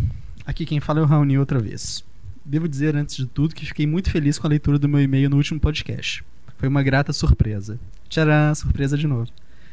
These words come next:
Vivi um dia bem estressante e triste, e me fez muito bem ouvi-los lendo minhas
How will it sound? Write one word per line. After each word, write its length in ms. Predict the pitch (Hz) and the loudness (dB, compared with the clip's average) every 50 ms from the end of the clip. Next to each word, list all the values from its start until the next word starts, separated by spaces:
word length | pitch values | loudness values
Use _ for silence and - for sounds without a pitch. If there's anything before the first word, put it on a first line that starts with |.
| - - - - - - - | -14 -14 -14 -14 -14 -12 -4
Vivi 280 | - 131 143 156 160 180 | 0 2 4 6 6 6
um 100 | 190 196 | 6 4
dia 200 | 175 147 175 175 | 6 6 4 4
bem 200 | 147 165 185 208 | 4 4 2 2
estressante 680 | 208 - - - 147 151 147 - - 147 147 - 139 | 0 -2 -2 0 2 2 2 2 2 2 2 2 0
e 20 | 135 | -2
triste, 580 | - 135 135 139 175 - - - - 190 190 - - - | 0 2 2 2 2 2 0 -2 -2 -4 -6 -8 -6 -2
e 80 | 160 | 0
me 60 | 156 | 0
fez 240 | 147 - 165 156 151 | 2 4 4 4 4
muito 300 | 156 165 180 190 - 185 | 2 0 0 0 0 0
bem 240 | 151 143 147 151 156 | 2 4 4 4 4
ouvi-los 340 | 151 135 139 147 147 147 143 | 4 4 4 4 2 2 0
lendo 240 | 147 143 147 147 147 | 0 0 0 0 0
minhas 560 | 147 143 143 139 139 135 - - - - | -2 0 0 0 -2 -2 -6 -8 -10 -10